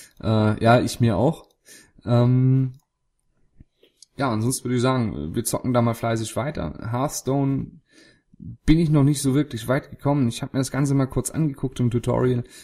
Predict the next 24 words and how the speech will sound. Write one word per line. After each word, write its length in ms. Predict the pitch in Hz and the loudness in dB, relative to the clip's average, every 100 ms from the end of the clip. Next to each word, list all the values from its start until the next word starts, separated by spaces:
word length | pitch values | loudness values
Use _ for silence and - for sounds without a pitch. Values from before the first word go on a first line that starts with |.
| - | -16
Es 140 | 113 123 | -10 -6
ist 140 | 131 | 0
allerdings 340 | 127 127 123 | 2 4 2
einfach 180 | 123 120 | 0 -2
so, 120 | 123 | -4
ja, 280 | - - 123 | -6 -6 -6
das 180 | 120 - | -4 -8
Tutorial 340 | - 123 127 | -4 2 2
ist 100 | 113 | 2
einfach 540 | - 113 - 117 - - _ _ _ _ _ _ _ _ _ _ _ | -2 -6 -6 -10 -10 -18 _ _ _ _ _ _ _ _ _ _ _
arg 280 | 113 117 117 | -4 -4 -4
anspruchslos. 760 | 117 107 - 113 - 110 101 104 | -6 -6 -6 -6 -6 -4 -4 -4
Also 240 | 92 107 | -6 -6
ich, 260 | - - - | -8 -10 -10
ich 180 | - - | -10 0
weiß 240 | 120 117 | 0 2
nicht, 140 | 127 127 | -2 -2
ob 80 | 117 | -4
ich 120 | - | -2
mich 120 | 110 | -2
mit 100 | 113 | 0
dem 80 | 110 | 2
Game 140 | 113 | 2
so 180 | 107 110 | 2 -2